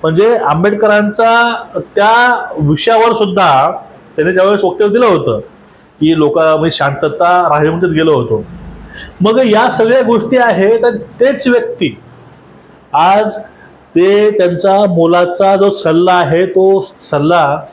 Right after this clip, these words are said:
देत आहेत, ते म्हणजे वक्फवर कुणाचंही नियंत्रण नव्हते. आतापर्यंत ह्या वक्फ बोर्डावरती कुणाचंही नियंत्रण नव्हतं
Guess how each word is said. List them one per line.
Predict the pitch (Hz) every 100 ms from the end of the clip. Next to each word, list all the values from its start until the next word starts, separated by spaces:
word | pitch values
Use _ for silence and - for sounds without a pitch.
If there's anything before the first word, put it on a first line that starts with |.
| 123
देत | 135 151
आहेत, | 151 139 127 120 - - - -
ते | 226
म्हणजे | 226 220 233 240 - - - -
वक्फवर | 135 196 220 - 170 180
कुणाचंही | 175 180 208 208 240 233 233
नियंत्रण | 233 208 196 180 202 196
नव्हते. | 165 131 139 107
आतापर्यंत | 107 123 160 165 165 180
ह्या | 175 160 175
वक्फ | 147 160 165
बोर्डावरती | 190 156 156 156 160 156 147 -
कुणाचंही | - 147 147 147 156 165
नियंत्रण | 170 147 139 135 160
नव्हतं | 156 143 147 123 123